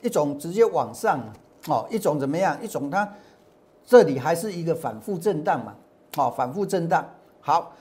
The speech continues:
那假设最会反复震荡，这个低点就是我们的停损点，好，了解吧？好，所以说各位，你可以很清楚的看到什么样？看到我们的停损价设置在哪里？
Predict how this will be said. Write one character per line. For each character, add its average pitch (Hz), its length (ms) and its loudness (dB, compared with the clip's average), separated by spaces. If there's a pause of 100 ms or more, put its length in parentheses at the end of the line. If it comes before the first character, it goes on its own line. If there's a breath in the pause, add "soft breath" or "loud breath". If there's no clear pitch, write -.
(160 soft breath)
那 - 140 6
假 165 260 8
设 285 220 6
最 294 200 6
会 247 220 8
反 127 340 0
复 214 220 -4
震 175 240 2
荡， 202 320 2
这 214 80 -2
个 185 100 -4
低 185 160 -4
点 175 160 -4
就 - 80 -4
是 160 120 -6
我 123 100 -2
们 117 100 -8
的 120 60 -10
停 120 220 -8
损 117 180 -8
点， - 160 -14 (720)
好， 156 80 0
了 156 160 4
解 170 160 0
吧？ 127 260 -2 (120)
好， 165 120 2
所 240 220 10
以 220 60 10
说 240 280 6 (320 loud breath)
各 262 120 10
位， 254 300 10
你 190 140 -2
可 254 160 8
以 240 60 10
很 170 180 2
清 247 240 0
楚 202 140 -4
的 143 100 0
看 180 220 4
到 180 100 8
什 151 140 0
么 120 80 -6
样？ 139 160 -4 (280 loud breath)
看 262 140 2
到 247 120 6
我 175 60 4
们 143 60 0
的 143 80 -2
停 143 240 -8
损 120 200 -6
价 139 180 -4
设 143 240 -2
置 139 180 -8
在 131 220 -2
哪 107 240 -10
里？ 120 100 -8